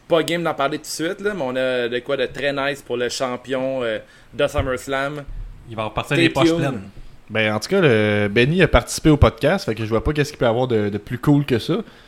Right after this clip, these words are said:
Speaker 3: En fait, euh, même, euh,
Speaker 1: Ah.
Speaker 3: Louis Michel, qui avait gagné, avait aussi participé au podcast, euh,
Speaker 2: Ouais.
Speaker 3: fait que on, on
Speaker 2: On devrait
Speaker 3: prépare
Speaker 2: les
Speaker 3: des
Speaker 2: inviter un
Speaker 3: surprises.
Speaker 2: jour, les deux fois champions qui s'affrontent, là, qui se donnent la merde pendant une heure et demie.
Speaker 3: Ah.
Speaker 1: Ouais, oh, oh, wow.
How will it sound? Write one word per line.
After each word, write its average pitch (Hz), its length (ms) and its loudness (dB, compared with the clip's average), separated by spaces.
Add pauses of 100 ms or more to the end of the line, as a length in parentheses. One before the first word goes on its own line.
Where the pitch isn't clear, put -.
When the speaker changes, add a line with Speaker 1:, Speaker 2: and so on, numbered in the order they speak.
(200)
Speaker 3:
En 113 100 -8
fait, 139 200 -2
euh, 120 120 8
même, 156 220 4
euh, 135 140 8
Speaker 1:
Ah. 135 40 8
Speaker 3:
Louis 170 120 8
Michel, 196 380 6
qui 165 80 2
avait 127 140 4
gagné, 131 320 4
avait 151 220 2
aussi 160 240 -2
participé 165 380 -2
au 147 80 2
podcast, 151 520 -2
euh, 107 200 -4 (260)
Speaker 2:
Ouais. 123 60 -12 (260)
Speaker 3:
fait 117 80 -2
que - 80 0
on, 117 440 2
on 123 40 2
Speaker 2:
On - 20 -2
devrait 123 140 6
Speaker 3:
prépare 170 160 8
Speaker 2:
les 151 60 8
Speaker 3:
des 131 120 6
Speaker 2:
inviter 131 200 2
un 170 40 4
Speaker 3:
surprises. 120 180 4
Speaker 2:
jour, 147 160 2
les 110 140 -2
deux 117 160 -2
fois 123 160 -6
champions 127 420 -4
qui 143 120 -10
s'affrontent, 113 420 -8
là, 104 60 -8 (180)
qui - 80 -14
se 104 60 -10
donnent 117 160 -4
la 110 100 0
merde 120 180 2
pendant 101 180 -2
une 104 120 -4
heure 107 160 -2
et - 20 -8
demie. 101 220 -8 (320)
Speaker 3:
Ah. 95 560 -8 (220)
Speaker 1:
Ouais, 170 240 4 (100)
oh, - 20 -4
oh, 143 380 4
wow. 131 240 0